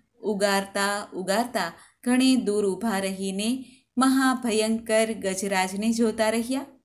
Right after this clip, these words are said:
તે જ સમયે કોઈ બ્રાહ્મણ તળાવમાંથી નાહીને એ જ માર્ગથી પસાર થયા. એ ગીતાના સોળમા અધ્યાયનો પાઠ કરતા હતા. એ બ્રાહ્મણ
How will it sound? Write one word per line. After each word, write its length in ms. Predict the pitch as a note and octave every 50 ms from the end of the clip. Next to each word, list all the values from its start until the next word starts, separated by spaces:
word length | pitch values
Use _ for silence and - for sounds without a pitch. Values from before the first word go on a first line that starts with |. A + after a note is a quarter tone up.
| _ _ _ _ _ _ _ _ _ _ _ _ -
તે 180 | C#4+ D4 D#4
જ 60 | D4+ D4
સમયે 580 | - - D4 C4 B3+ C4+ C#4 C#4 C#4 C#4 C4+
કોઈ 220 | - B3+ A#3+ B3+ A#3
બ્રાહ્મણ 540 | G3 G3 G#3 G3+ G3 G#3 A3+ C#4 D4 C4+ - - - -
તળાવમાંથી 720 | F3+ F3+ F#3 F#3 F#3 F3+ F#3 F3 F3 F#3 - - F#3+ F3+
નાહીને 680 | F3 F3 F3 F3+ F3+ F#3 F#3+ G3 G#3+ A#3+ C4 C4 C4 - - - _ -
એ 260 | A#3+ C4 C4+ C4 C4+
જ 120 | C4+ B3 A#3
માર્ગથી 560 | A3 G#3 G3+ G3+ G3+ G3 G#3 G#3 G#3 A3 A3
પસાર 440 | A3 - F#3 G3 - - F#3+ F#3 F#3 F#3+
થયા. 320 | - G#3+ G#3+ G#3+ A3+ B3+ C#4 - _ _ _ _ _ _ _ _ -
એ 140 | - G3+ G#3+
ગીતાના 760 | F#3 F#3 G3 G3 G3 G3 F3 E3+ F3 F3 G3 A#3 C4 C#4+ D4 C#4+ - -
સોળમા 520 | G#3+ G3 F#3 F3+ F#3+ F#3 F#3 F#3 - - -
અધ્યાયનો 920 | E3+ F3 E3+ - - A#3 B3 C4 C#4 B3+ A#3 G3+ E3 - - - _ _ -
પાઠ 320 | - F#3 F3 F3 F3 - -
કરતા 300 | F3 F3 F3 - G3 G3
હતા. 540 | G3 G#3 G3+ - - A#3 B3+ C4 - _ _ _ _ _ _ _ _ -
એ 200 | - G#3 A3 A3
બ્રાહ્મણ 500 | A3 F3+ F#3 F3+ F3+ F3+ F3+ F3+ F#3+